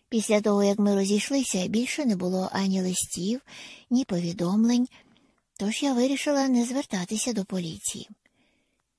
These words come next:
Можливо, якщо я проведу цілий день із Меган, то зможу переконати себе,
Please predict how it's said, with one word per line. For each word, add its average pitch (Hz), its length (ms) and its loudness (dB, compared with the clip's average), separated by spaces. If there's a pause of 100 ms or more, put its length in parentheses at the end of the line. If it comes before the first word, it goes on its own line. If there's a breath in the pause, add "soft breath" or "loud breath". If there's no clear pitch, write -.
(640)
Можливо, 247 600 2
якщо 226 440 2
я 226 280 2
проведу 202 440 2
цілий 202 360 2
день 185 240 0
із 170 180 -2
Меган, 247 580 -6
то 285 180 -4
зможу 277 360 -4
переконати 233 640 0
себе, 196 440 -2